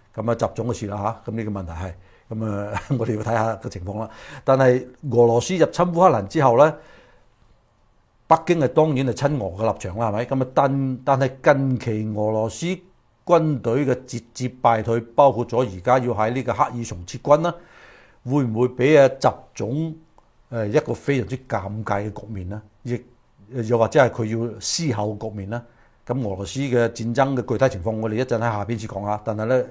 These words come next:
呃，只係呢度提一提嘅。噉而家嘅背-，喺呢種背景之下，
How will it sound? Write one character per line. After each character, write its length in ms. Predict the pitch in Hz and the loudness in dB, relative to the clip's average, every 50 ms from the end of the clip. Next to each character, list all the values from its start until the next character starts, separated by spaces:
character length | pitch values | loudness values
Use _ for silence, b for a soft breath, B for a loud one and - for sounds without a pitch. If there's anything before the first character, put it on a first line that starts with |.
| - 123 | -10 -12
呃， 120 | 123 117 104 | -10 -10 -10
只 140 | - - 120 | -8 -6 -4
係 120 | 123 113 107 104 98 101 - _ _ _ | -2 -2 -4 -4 -8 -12 -18 _ _ _
呢 60 | 135 | -6
度 120 | 135 135 117 | -4 -4 -4
提 80 | 101 90 - | -4 -6 -8
一 20 | |
提 240 | - 92 87 90 101 | -10 -10 -10 -6 -4
嘅。 100 | 120 123 B B B B B B B B B B | -4 -4 B B B B B B B B B B
噉 200 | - 185 208 185 | -2 0 0 2
而 40 | 131 | 2
家 100 | 120 185 | 2 2
嘅 80 | 185 175 | 2 2
背-， 120 | - 139 135 147 151 - - | 0 0 0 0 0 -2 0
喺 200 | - 135 151 165 | 0 0 2 2
呢 100 | 196 202 | 2 0
種 160 | 165 165 143 | 0 0 0
背 140 | 135 131 110 | -2 -4 -4
景 160 | 131 143 135 | -4 -4 -2
之 60 | 151 | -2
下， 240 | 143 113 104 92 95 | 0 0 0 -2 -4